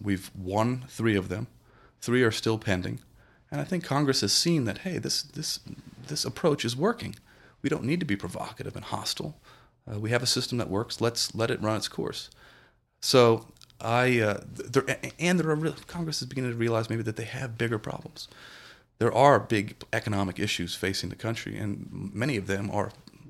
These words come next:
uh, attributable to Congress's mischief. We have entitlement programs that are t-, completely out of control, and those,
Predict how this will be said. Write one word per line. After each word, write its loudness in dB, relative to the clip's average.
uh, -6
attributable -4
to -8
Congress's -2
mischief. 0
We -6
have 2
entitlement 2
programs 0
that -2
are -6
t-, -14
completely 0
out 0
of -6
control, -4
and 0
those, 0